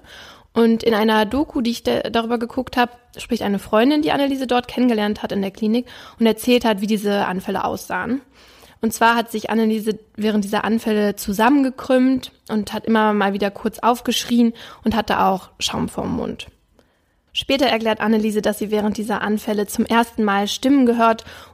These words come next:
und teuflische Fratzen gesehen hat. Und nach den sechs Monaten in der Klinik muss Anneliese dann in eine neue Schulklasse, weil sie halt so viel verpasst hat. Und dort findet sie keine Freunde, vereinsamt und bekommt auch Depressionen.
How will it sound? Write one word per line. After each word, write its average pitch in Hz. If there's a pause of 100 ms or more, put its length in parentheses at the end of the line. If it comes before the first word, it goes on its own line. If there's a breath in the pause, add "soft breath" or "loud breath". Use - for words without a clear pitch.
und 220
teuflische 208
Fratzen 196
gesehen -
hat. - (760 loud breath)
Und 220
nach 254
den 247
sechs 233
Monaten 226
in 202
der 185
Klinik 247
muss 226
Anneliese 214
dann 196 (100)
in 208
eine 190
neue 208
Schulklasse, 233
weil 202
sie 202
halt 185
so -
viel 196
verpasst -
hat. - (600 loud breath)
Und 226
dort 233
findet 254
sie 233
keine 214
Freunde, 254
vereinsamt 214
und 196
bekommt 196
auch 190
Depressionen. -